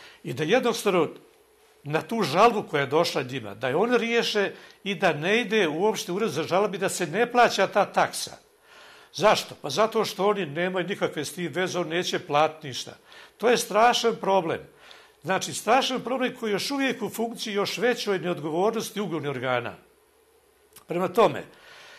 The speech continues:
sve, znači, vlast što je radila u posljednje vrijeme, zaklju-, zaključno sa donošenjem ovoga zakona, išla je za tim da se otvori što veći prostor za korupciju. Znači, za korupciju, a znate ko u njoj učestvuje?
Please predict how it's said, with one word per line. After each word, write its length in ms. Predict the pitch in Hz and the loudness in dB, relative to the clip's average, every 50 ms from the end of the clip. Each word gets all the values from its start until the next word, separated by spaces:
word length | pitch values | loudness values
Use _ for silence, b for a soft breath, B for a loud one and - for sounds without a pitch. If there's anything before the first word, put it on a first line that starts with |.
| B B | B B
sve, 540 | - - - - - 175 220 226 190 180 - | -4 -4 -2 -2 -2 0 2 4 4 4 2
znači, 420 | 180 196 208 202 208 - 190 160 | 0 0 0 -2 -2 -2 -4 -4
vlast 540 | 135 165 196 220 220 226 208 - - - - | -2 0 2 4 6 4 4 2 0 -6 -8
što 180 | - - 165 | -6 -2 0
je 80 | 156 143 | 0 0
radila 440 | 131 151 170 190 214 180 202 185 165 | 2 2 2 2 2 2 2 0 0
u 120 | 143 - | 0 0
posljednje 520 | - 160 185 185 185 208 190 160 156 147 135 | 0 0 0 0 0 -2 -2 -2 -2 -6 -6
vrijeme, 400 | 117 127 139 165 180 180 180 147 | -6 -4 -4 -4 -4 -4 -4 -4
zaklju-, 420 | 123 156 156 - 156 180 202 180 - | -4 -6 -6 -6 -8 -6 -6 -6 -6
zaključno 680 | 165 143 131 113 131 160 175 170 - 196 - - 165 | -8 -10 -6 -2 0 0 0 0 -2 -6 -6 -4 -4
sa 140 | 139 - 160 | -4 -4 -4
donošenjem 540 | 139 131 160 170 190 - - 170 139 139 143 | -2 -2 -2 -2 -2 -4 -6 -6 -8 -4 -2
ovoga 260 | 160 156 127 135 131 | 0 0 0 -2 -4
zakona, 600 | 113 113 143 156 175 175 - 196 175 - 160 127 - B B B B B B B | -2 0 0 0 0 0 0 -2 -2 0 -2 -4 -4 B B B B B B B
išla 300 | 175 226 233 - 226 214 | -8 -6 -4 0 2 2
je 100 | 185 151 | 2 2
za 200 | 127 151 190 208 | 4 4 4 4
tim 340 | 202 214 208 190 175 - B B B B B B B | 2 0 -4 -6 -6 -8 B B B B B B B
da 180 | 127 135 160 151 | -4 -2 -2 -2
se 180 | - - 156 | 0 0 2
otvori 540 | 143 170 226 240 240 - 233 233 240 190 156 | 4 4 4 2 2 2 0 0 0 0 -2
što 360 | - - - - 254 254 240 | -4 -6 -4 0 4 4 4
veći 420 | - 214 220 208 214 - 175 147 - | 4 4 2 2 0 -4 -8 -6 -4
prostor 420 | 156 156 170 185 180 185 190 156 | -2 0 0 0 -2 -2 -4 -4
za 140 | 131 147 147 | -4 -4 -4
korupciju. 580 | - - 139 127 135 127 - - - 123 98 - - b b b b b b b - | -6 -6 -8 -8 -8 -10 -10 -12 -14 -14 -14 -16 -18 b b b b b b b -8
Znači, 280 | 131 147 151 - - 127 | -4 -4 -4 -4 -4 -6
za 180 | 110 151 135 | -4 -4 -4
korupciju, 520 | - - 135 120 170 175 - - - 151 127 | -4 -4 -6 -4 -4 -4 -4 -6 -6 -4 -4
a 40 | |
znate 360 | 123 120 143 151 147 160 143 123 - - _ _ _ _ _ _ _ - | -4 -4 -6 -6 -4 -6 -6 -6 -8 -16 _ _ _ _ _ _ _ -4
ko 180 | - 185 175 | 0 2 2
u 200 | 151 - 165 - | 2 0 -4 -6
njoj 100 | 160 170 | -4 -6
učestvuje? 600 | 143 143 - 151 - - - 120 107 101 92 - | -6 -6 -6 -8 -8 -10 -12 -14 -12 -14 -14 -16